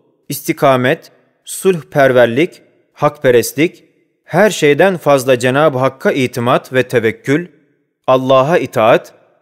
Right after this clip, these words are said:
Müslümanlık nazarında hakiki iman esasları ve hakiki bir müminin başlıca sıfatları olarak gösterilmiştir. Resul-i Ekrem, idrak ve şuur timsalidir. Profesör Edouard Monte,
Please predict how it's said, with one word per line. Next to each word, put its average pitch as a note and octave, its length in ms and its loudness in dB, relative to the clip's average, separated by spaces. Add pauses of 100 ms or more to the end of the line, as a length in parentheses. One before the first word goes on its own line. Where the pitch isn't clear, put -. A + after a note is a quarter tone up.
Müslümanlık D3+ 720 -6
nazarında C#3 800 0
hakiki C3 640 -6
iman D3 480 -2
esasları B2+ 720 -2 (480)
ve A#2+ 60 2
hakiki B2+ 640 -4
bir D#3 100 0
müminin B2+ 640 -6
başlıca C3+ 420 0
sıfatları B2+ 560 -2
olarak A2+ 360 0
gösterilmiştir. G2+ 880 -8 (1300)
Resul-i D#3 360 2
Ekrem, C#3 480 0 (180)
idrak C#3 480 -2
ve C3+ 100 0
şuur C3+ 340 -4
timsalidir. G#2 880 -6 (600)
Profesör D#3 680 -2
Edouard D3+ 440 2
Monte, C3+ 580 -2